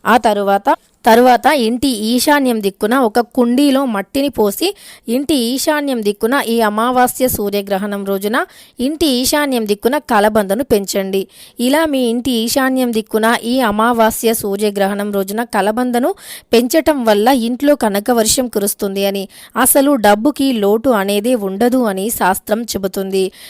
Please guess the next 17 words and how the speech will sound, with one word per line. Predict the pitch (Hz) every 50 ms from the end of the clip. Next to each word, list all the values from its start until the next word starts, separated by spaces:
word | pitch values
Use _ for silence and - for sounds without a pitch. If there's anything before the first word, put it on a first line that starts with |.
| - _ -
కనుక | 262 269 302 302 - 285
ఇంటి | 269 285 - 208 226 247 247 - 269
ఈశాన్యం | 240 214 214 233 - 294 277 277 285 285 285 277 247
దిక్కున | 214 214 - - 208 208 226 247
కలబందను | - 233 202 190 208 214 233 240 226 208 208 226 262
ఈ | 262 - 202 214 233 233
విధంగా | 214 214 196 202 202 196 233
పెంచండి. | 254 - 240 196 196 185 - 202 190 196 196 196 190 202 - _ _ - - _ _
ఇంటి | 233 254 294 262 320
ఈశాన్యం | 294 254 247 262 - 320 294 294 294 294 285 277 233
దిక్కు | 247 - - - 226 240 214 202
గణపతి, | 196 185 214 214 - 233 202 - 202 214 214 - -
అలానే | 190 202 196 202 202 220 226 220 220
లక్ష్మీదేవి, | 214 190 180 - - - 247 240 240 240 214 208 202 196 208 202 208 - - - - _ -
కుబేర | 269 262 240 302 320 330 330 330
స్వామి | 294 - - 233 214 214 226 233 233
యొక్క | 220 196 - - 220 196 196 202 208 214